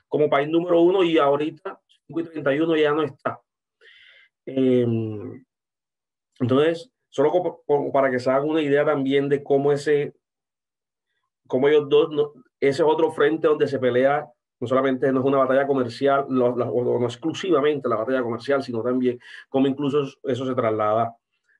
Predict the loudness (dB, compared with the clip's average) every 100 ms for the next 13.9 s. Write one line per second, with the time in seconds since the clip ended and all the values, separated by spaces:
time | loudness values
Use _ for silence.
0 | _ -6 -2 -6 -6 -12 -14 -20 _ _
1 | _ _ _ -20 -20 -20 -20 _ _ 2
2 | 2 0 -2 -2 0 -2 -2 -2 -2 0
3 | 0 2 0 -2 -2 0 0 0 0 0
4 | 0 0 -2 -4 -2 0 0 0 0 0
5 | 4 4 4 -2 -6 -4 -2 -2 -2 -4
6 | -2 -4 0 0 2 0 -4 -4 -6 -2
7 | -2 -2 -8 -14 -16 _ _ _ _ _
8 | _ _ _ -4 -4 -6 -4 0 2 0
9 | -4 -12 -16 _ -2 0 0 -4 -10 -14
10 | -8 -4 -2 -2 -2 -4 -8 _ 0 2
11 | 4 0 -4 _ _ _ _ _ _ -6
12 | -2 0 0 -2 -4 -4 -4 -4 -4 -6
13 | _ _ -6 -4 -6 -6 _ -12 -12